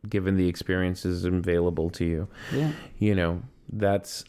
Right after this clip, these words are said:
Speaker 1: I think that that is a lot of what we're, we're running away from, like, the spiritual trauma, or not the spiritual trauma, but the, the religious trauma. I keep calling it spiritual trauma too, 'cause, like,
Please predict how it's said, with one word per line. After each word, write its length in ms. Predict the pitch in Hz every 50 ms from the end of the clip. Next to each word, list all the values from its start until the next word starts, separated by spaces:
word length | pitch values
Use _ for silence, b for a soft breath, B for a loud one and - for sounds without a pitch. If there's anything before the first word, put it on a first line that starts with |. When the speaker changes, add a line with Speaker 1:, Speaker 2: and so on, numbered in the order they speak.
| -
Speaker 1:
I 120 | - 104 107
think 340 | 104 - - 110 110 101
that 220 | - 104 101 101 -
that 260 | 101 92 92 90 - -
is 140 | 90 95 92
a 40 | 92
lot 280 | 90 90 87 87 90 90
of 160 | 85 85 87
what 280 | 82 87 92 90 - -
we're, 400 | 92 95 95 90 87 87 82 71 - -
we're 160 | - 104 95
running 300 | 90 92 90 90 87 82
away 200 | 80 82 85 90 87
from, 240 | - - 85 87
like, 160 | 85 76 80 80
the 80 | 87
spiritual 520 | 87 - - - 87 85 82 - - 82 82
trauma, 360 | - - 80 71 57 - 104
or 80 | 98 92
not 160 | 90 87 -
the 60 | -
spiritual 320 | 85 - 87 87 85 - -
trauma, 200 | - 82 80 82 78
but 220 | - 78 78 76 76
the, 80 | -
the 140 | 85 - 95
religious 400 | 95 95 85 82 85 87 87 85
trauma. 440 | - - 87 82 82 80 76 76 80 - - -
I 60 | 85
keep 160 | - 156 143
calling 220 | - 117 104 98
it 80 | 90 78
spiritual 360 | - - 82 80 82 - 87
trauma 280 | 85 - 85 78 76 76
too, 180 | 76 - 80 73
'cause, 220 | - - 82 82
like, 240 | - 80 - - -